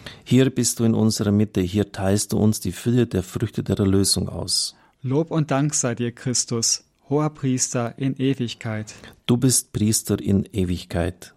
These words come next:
Speaker 2: Nach der Weise des Melchisedek.
Speaker 1: Himmlischer Vater, zu deiner Verherrlichung und zum Heil der Menschheit hast du deinen eingeborenen Sohn als ewigen hoher Priester eingesetzt. Gib, dass alle,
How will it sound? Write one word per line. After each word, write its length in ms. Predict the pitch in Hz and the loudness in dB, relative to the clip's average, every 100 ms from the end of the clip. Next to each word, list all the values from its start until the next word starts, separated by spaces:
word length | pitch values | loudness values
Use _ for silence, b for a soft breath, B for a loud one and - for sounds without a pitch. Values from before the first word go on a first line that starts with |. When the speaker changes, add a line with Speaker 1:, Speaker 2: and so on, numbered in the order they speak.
| - | -8
Speaker 2:
Nach 240 | 120 117 | -6 -4
der 200 | - 123 | -4 -4
Weise 340 | 113 123 123 123 | -2 0 -2 -2
des 220 | 131 - | -2 0
Melchisedek. 760 | 139 127 139 127 123 113 110 - B B B | 0 0 0 0 -2 -6 -10 -16 B B B
Speaker 1:
Himmlischer 420 | 113 123 117 107 | 4 6 4 2
Vater, 420 | - 104 104 98 | 2 0 0 -2
zu 120 | - | -8
deiner 260 | 101 104 107 | 0 2 2
Verherrlichung 640 | - 98 104 120 113 113 | 0 -2 0 0 0 2
und 140 | 104 - | 2 2
zum 260 | 101 92 | 2 2
Heil 140 | 92 98 | 2 2
der 120 | 101 | 4
Menschheit 460 | 95 110 - 107 | 4 4 2 0
hast 180 | 101 - | 0 -2
du 40 | - | -2
deinen 300 | 98 98 - | 2 2 2
eingeborenen 680 | 107 110 107 - 101 98 92 | 2 2 2 2 4 4 2
Sohn 260 | - 104 | 2 4
als 160 | 101 - | 2 0
ewigen 360 | 104 101 98 | -2 0 0
hoher 260 | 95 95 92 | 2 0 -2
Priester 440 | - 101 - - - | -4 -2 -2 -4 -2
eingesetzt. 800 | 98 98 92 - 95 - - - _ B B B B B B B | 0 2 0 -2 -4 -6 -6 -16 _ B B B B B B B
Gib, 240 | - 120 - | 0 0 0
dass 200 | 95 - | 0 0
alle, 420 | 98 107 120 | 2 4 2